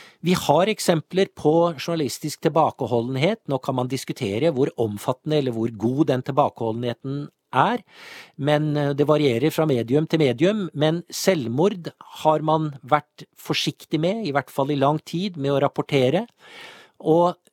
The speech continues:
vi vet at når det rapporteres om selvmord, så øker selvmordsraten. Og på samme måte så finnes det indikasjoner på at, eh, ukritisk, massiv rapportering om skolemassakre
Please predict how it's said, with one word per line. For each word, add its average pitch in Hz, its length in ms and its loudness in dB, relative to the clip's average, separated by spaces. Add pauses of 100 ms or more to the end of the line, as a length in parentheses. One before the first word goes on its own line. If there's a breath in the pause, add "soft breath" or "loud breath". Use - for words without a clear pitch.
vi 185 120 0
vet 139 500 0
at 147 140 -4
når 123 400 2
det 147 140 2
rapporteres 139 540 -2
om 151 80 -4
selvmord, 151 500 -2
så 175 240 -4 (160)
øker 139 540 0
selvmordsraten. 107 1400 -4 (320 soft breath)
Og 127 100 -6
på 160 100 -2
samme 160 280 2
måte 175 480 0
så 175 120 -6
finnes 127 380 -2
det 143 160 0
indikasjoner 135 720 -2
på 120 420 -2
at, 127 380 -2
eh, 135 320 2 (460 loud breath)
ukritisk, 175 840 0
massiv 139 460 0
rapportering 147 840 0
om 123 420 0
skolemassakre 143 1000 0